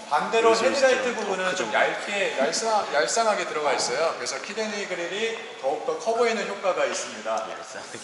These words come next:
Speaker 1: 그리고 이 차의 또 다른 특징은 전면 위에서 루프라인까지 이어지는 부분이 마치 하나의 통유리인 것처럼 보이는 구조를 갖고 있어요. 그래서 나중에 안에 탑승하시게 되면,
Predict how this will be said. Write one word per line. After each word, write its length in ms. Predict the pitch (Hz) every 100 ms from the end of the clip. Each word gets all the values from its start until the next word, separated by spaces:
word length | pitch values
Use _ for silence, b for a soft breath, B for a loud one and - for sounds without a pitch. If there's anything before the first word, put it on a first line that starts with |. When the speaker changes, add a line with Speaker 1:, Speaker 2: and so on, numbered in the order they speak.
| -
Speaker 1:
그리고 360 | 190 214 214
이 60 | 214
차의 240 | 220 220
또 100 | 247
다른 280 | 262 262 254
특징은 520 | 247 247 233 214 214 -
전면 680 | - - 233 247 240 240 208
위에서 280 | 202 -
루프라인까지 1040 | 294 311 226 226 220 214 202 196 359 302 302
이어지는 380 | 277 277 262 -
부분이 680 | - 160 147 147 127 - - -
마치 300 | 135 - 170 175
하나의 400 | 233 233 208 226
통유리인 500 | 254 277 269 233 208
것처럼 360 | 180 180 180
보이는 400 | 143 151 165 160
구조를 320 | - 151 147 -
갖고 220 | - 151
있어요. 680 | - 160 170 160 - - - -
그래서 180 | 151 151
나중에 380 | 170 135 185 185
안에 400 | - 208 202 202
탑승하시게 580 | 226 247 240 214 226
되면, 600 | 202 - - 196 160 -